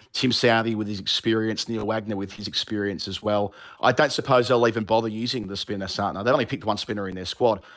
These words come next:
I, I reckon instead they'll go with Phillips for extra depth, and if they need some extra overs of spin, they might turn to the left-handed finger spinner Ravindra, primarily there as a batter, but can,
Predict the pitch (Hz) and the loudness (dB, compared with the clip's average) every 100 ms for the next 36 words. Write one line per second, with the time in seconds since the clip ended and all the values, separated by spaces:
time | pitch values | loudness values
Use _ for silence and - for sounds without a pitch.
0 | - 117 120 127 127 123 113 101 - 110 | -6 0 4 4 4 2 -2 -2 -2 -4
1 | 104 104 107 98 - 123 107 - - 104 | -4 -6 -6 -6 -2 0 0 -4 -6 -6
2 | 87 - 92 107 101 - 98 92 - - | -6 -10 -6 -6 -6 -10 -12 -12 -16 -20
3 | - 113 - 110 104 - 113 - 113 104 | -10 -4 0 0 0 -2 -2 -2 0 2
4 | 107 101 101 98 - 110 104 98 101 - | 0 0 -4 -4 -2 -2 -2 -2 -4 -6
5 | 107 98 104 95 101 - 104 98 92 _ | -8 -8 -6 -6 -6 -6 -6 -6 -10 _
6 | _ 113 107 110 107 101 101 101 104 98 | _ -4 -4 -4 -6 -4 -4 -4 -6 -4
7 | 98 92 - - 107 101 98 95 98 98 | -6 -6 -16 -2 0 2 0 -2 -2 -2
8 | 92 101 98 98 95 87 - 98 | -2 0 0 2 0 -4 -6 -6